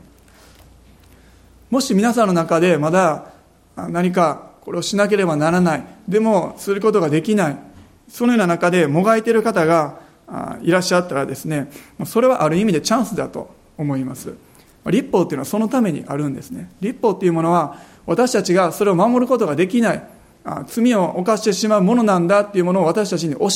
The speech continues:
えるために、立法っていうものはあるんですね。なので、それ自体は本当にいいものなんです。私たちをイエス様のもとに、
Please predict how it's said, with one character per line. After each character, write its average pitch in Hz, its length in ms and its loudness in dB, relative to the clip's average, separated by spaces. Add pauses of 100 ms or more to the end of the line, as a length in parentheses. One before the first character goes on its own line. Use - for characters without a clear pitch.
え 240 60 4
る 233 80 0
た 220 120 0
め 151 120 -2
に、 127 140 -10 (380)
立 175 180 0
法 143 120 -2
っ - 40 -2
て 175 100 -10
い - 20 -6
う - 20 -8
も 135 120 -8
の 147 60 -4
は 147 280 -4
あ 135 40 -8
る 139 100 -6
ん 131 100 -6
で - 80 -14
す - 80 -18
ね。 - 100 -14
な 196 100 0
の - 60 2
で、 170 80 0
そ 233 160 0
れ 240 60 2
自 247 120 -6
体 262 140 0
は 160 80 2
本 180 160 -2
当 180 100 -2
に 170 220 -2
い 147 60 0
い - 20 -2
も 180 140 0
の 190 80 -4
な 147 80 -8
ん 165 100 -10
で - 100 -12
す。 - 120 -18 (440)
私 202 260 0
た 175 100 0
ち 175 180 -2
を 160 240 0
イ 151 80 0
エ 190 60 2
ス 190 80 -8
様 180 180 0
の 143 80 -2
も 139 140 -6
と 139 120 -8
に、 - 140 -8